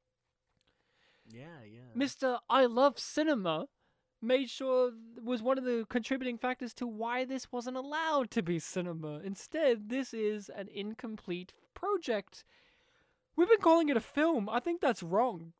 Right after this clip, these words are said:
Speaker 2: This is a thing. This is a mutant. This is like, you know, I heard someone compare it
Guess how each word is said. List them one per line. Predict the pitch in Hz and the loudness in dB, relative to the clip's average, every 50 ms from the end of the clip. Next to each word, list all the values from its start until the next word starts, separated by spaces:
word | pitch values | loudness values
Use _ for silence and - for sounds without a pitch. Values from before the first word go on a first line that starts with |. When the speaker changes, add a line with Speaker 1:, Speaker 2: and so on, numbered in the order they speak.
| _ _ _ _ _ _ _ _ _ _ | _ _ _ _ _ _ _ _ _ _
Speaker 2:
This | - 285 285 - | -6 -6 -2 0
is | 370 320 285 | 0 2 4
a | 277 233 | 2 0
thing. | - - _ - 262 277 294 254 180 160 160 156 156 - | 0 -2 _ -4 -2 -2 -2 -2 -4 -6 -8 -12 -6 -6
This | 233 247 - | -4 -2 -2
is | 294 269 | 0 2
a | 269 233 | 2 2
mutant. | 208 208 220 233 254 294 302 294 214 190 175 185 196 214 | 2 2 0 2 2 2 0 0 -4 -10 -10 -10 -8 -10
This | 240 - - | -10 -4 -4
is | 311 277 - - | -4 -4 -2 -2
like, | 269 262 247 - - - _ _ _ _ _ _ _ _ _ _ _ _ _ _ _ _ _ _ - | 0 0 0 -2 -4 -18 _ _ _ _ _ _ _ _ _ _ _ _ _ _ _ _ _ _ -10
you | 247 277 247 | -6 0 2
know, | 226 208 208 - | 2 2 4 4
I | 220 254 262 | 6 6 6
heard | 254 277 277 269 - | 8 6 4 4 2
someone | - - - 226 226 226 226 233 233 226 240 | -4 -4 -4 -2 -2 -2 -2 -2 -2 -4 -4
compare | - 214 208 - 214 208 208 208 | -6 -6 -6 -4 -2 0 0 0
it | 214 | -2